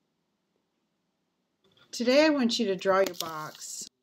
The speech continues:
so that you know how to draw your templates in the next step. Okay, I'm gonna draw the front of my box to start with.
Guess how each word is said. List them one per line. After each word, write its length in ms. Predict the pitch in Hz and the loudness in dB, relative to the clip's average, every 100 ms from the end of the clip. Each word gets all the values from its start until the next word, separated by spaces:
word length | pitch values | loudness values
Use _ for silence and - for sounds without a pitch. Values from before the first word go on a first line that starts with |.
| _ _ _ - | _ _ _ -18
so 60 | 196 | -14
that 160 | 190 | -8
you 100 | 202 | -4
know 140 | 196 185 | -2 -4
how 180 | 180 | -4
to 100 | 196 | -4
draw 200 | 175 180 | -2 -2
your 160 | 170 165 | -2 -2
templates 480 | - 180 165 160 - | -4 -8 -8 -10 -8
in 100 | 160 | -10
the 60 | |
next 260 | 160 151 151 | -8 -10 -12
step. 300 | - 160 - | -12 -12 -12
Okay, 460 | 190 180 - - - - | -12 -12 -14 -16 -12 -8
I'm 140 | 180 | -6
gonna 280 | 190 185 180 | -4 -4 -6
draw 460 | 175 185 180 175 175 _ - - _ _ _ _ _ _ - | -6 -4 -4 -4 -8 _ -20 -20 _ _ _ _ _ _ -6
the 80 | 180 | -4
front 320 | - 262 294 | -2 -2 0
of 100 | 214 | 0
my 180 | 175 156 | 0 -2
box 640 | 156 135 131 - - - | -2 -6 -6 -10 -10 -10
to 140 | - | -10
start 400 | 160 - 156 - | -10 -6 -6 -6
with. 400 | 92 107 - - | -10 -14 -16 -20